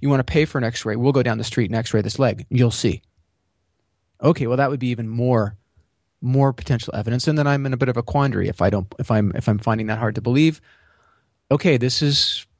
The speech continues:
I'm gonna have to think about this. But if someone has something emotional that happens and they still, and they have no explanation, "Oh, I can tell you that I felt badly and I felt, I feel better now." Well, I get that when I eat cornflakes.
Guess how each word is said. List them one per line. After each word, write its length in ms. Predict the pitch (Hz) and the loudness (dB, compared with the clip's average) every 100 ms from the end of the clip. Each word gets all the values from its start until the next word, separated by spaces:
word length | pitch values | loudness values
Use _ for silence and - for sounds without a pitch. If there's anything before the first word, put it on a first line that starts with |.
| - | -4
I'm 80 | 139 | 0
gonna 60 | |
have 80 | 139 | 0
to 80 | - | -2
think 160 | 175 | -6
about 180 | - - | -4 -6
this. 280 | - - - _ _ _ _ _ _ _ - | -8 -14 -16 _ _ _ _ _ _ _ -2
But 120 | 147 | 0
if 80 | 151 | 0
someone 340 | - 185 220 | 0 0 0
has 280 | 165 160 147 | 0 -2 -2
something 320 | - 147 131 | -2 -4 -4
emotional 640 | 113 110 120 151 - 117 | -4 0 2 2 2 0
that 120 | 98 98 | -2 -4
happens 600 | - 101 90 80 78 - - | -6 -6 -6 -8 -10 -12 -4
and 160 | 127 | 0
they 80 | 135 | 2
still, 380 | 131 - 156 156 | 2 0 2 2
and 120 | 135 | 2
they 120 | 131 | 2
have 240 | 127 131 123 | 2 0 0
no 260 | 139 147 143 - _ - | 2 2 0 -8 _ -2
explanation, 920 | 143 - 131 113 113 135 - 78 90 - _ _ _ | -2 0 2 4 4 2 0 -6 -10 -18 _ _ _
"Oh, 60 | 147 | -2
I 80 | 170 | 0
can 100 | 165 | -2
tell 220 | 190 208 | 0 2
you 60 | |
that 100 | 202 | 2
I 60 | 156 | 0
felt 260 | - 165 120 | 0 0 2
badly 300 | 139 147 139 | 0 2 0
and 80 | 107 | -2
I 60 | |
felt, 280 | 110 123 - - | -2 -2 -4 -8
I 80 | - | -8
feel 160 | 117 127 | 0 0
better 240 | 110 104 | 2 0
now." 280 | 92 85 - _ _ _ _ _ _ _ _ _ _ _ _ _ _ _ | 0 -4 -8 _ _ _ _ _ _ _ _ _ _ _ _ _ _ _
Well, 200 | 370 392 | 2 2
I 120 | - | 2
get 200 | 359 320 | 2 4
that 160 | 220 175 | 4 4
when 140 | 190 | 4
I 20 | 208 | 4
eat 180 | 214 | 0
cornflakes. 760 | - 240 269 - 160 - - - | -2 -2 0 0 0 0 -6 -10